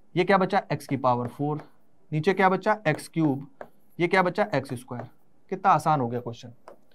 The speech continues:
कुछ नहीं बचा क्वेश्चन में, बेहद आसान हो गया। ऊपर से क्या कॉमन आ रहा है सर, ऊपर से जो कॉमन आ रहा है वो एक्स की पावर फ़ोर है, ले लो, तो ये बचेगा एक्स माइनस वन। नीचे से क्या कॉमन आ रहा है सर, नीचे से एक्स स्क्वायर कॉमन आ रहा है,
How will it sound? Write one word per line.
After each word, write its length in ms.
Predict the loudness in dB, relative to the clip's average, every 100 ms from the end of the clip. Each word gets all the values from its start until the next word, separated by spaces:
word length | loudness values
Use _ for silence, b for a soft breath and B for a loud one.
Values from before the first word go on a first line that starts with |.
| -20 -20 -20 -20 -4
कुछ 200 | -2 2
नहीं 160 | 2 2
बचा 200 | 4 4
क्वेश्चन 280 | 4 2 0
में, 160 | 0
बेहद 300 | 2 4 6
आसान 320 | 6 6 2
हो 60 | 2
गया। 120 | 0 2
ऊपर 220 | 8 8
से 100 | 10
क्या 140 | 10 12
कॉमन 280 | 12 10
आ 80 | 6
रहा 100 | 4
है 100 | 2 b b b 2
सर, 180 | 2 2
ऊपर 260 | 6 6
से 100 | 6
जो 100 | 2 6
कॉमन 280 | 6 6
आ 100 | 6 8
रहा 100 | 6
है 60 |
वो 60 | 6
एक्स 160 | 4
की 80 | 2
पावर 260 | 4 6 6
फ़ोर 280 | 0 -4 -4
है, 100 | -6 -18 -4
ले 160 | 2 2
लो, 180 | 0 -8 -20 -20 -20 -16
तो 120 | -6
ये 120 | 0
बचेगा 340 | 2 2 2 2
एक्स 260 | 2 0
माइनस 320 | -4 -4 -6 -6
वन। 140 | -8 -8 -4
नीचे 240 | -2 2 2
से 100 | 6
क्या 160 | 6
कॉमन 300 | 8 6 8
आ 80 | 8
रहा 100 | 8
है 100 | 6 b b b
सर, 60 | 2
नीचे 240 | 2 0
से 100 | 0 2
एक्स 240 | 2 2
स्क्वायर 360 | -2 6 6 8
कॉमन 280 | 4 2 2
आ 100 | 0
रहा 120 |
है, 80 | -2